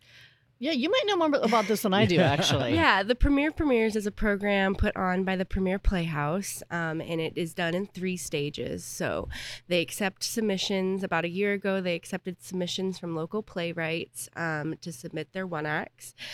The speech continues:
Speaker 3: and then it was cho-, they, five of those were chosen by a panel,
Speaker 2: Mm-hmm.
Speaker 3: um, and those last summer, those five plays were put on as cold reads,
Speaker 2: Right.
Speaker 3: um,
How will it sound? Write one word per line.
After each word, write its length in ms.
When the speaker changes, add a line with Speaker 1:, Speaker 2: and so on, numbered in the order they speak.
Speaker 3:
and 220
then 120
it 120
was 240
cho-, 260
they, 300
five 340
of 120
those 340
were 120
chosen 440
by 140
a 100
panel, 520
Speaker 2:
Mm-hmm. 360
Speaker 3:
um, 320
and 220
those 380
last 300
summer, 300
those 220
five 300
plays 500
were 680
put 200
on 560
as 380
cold 340
reads, 480
Speaker 2:
Right. 260
Speaker 3:
um, 220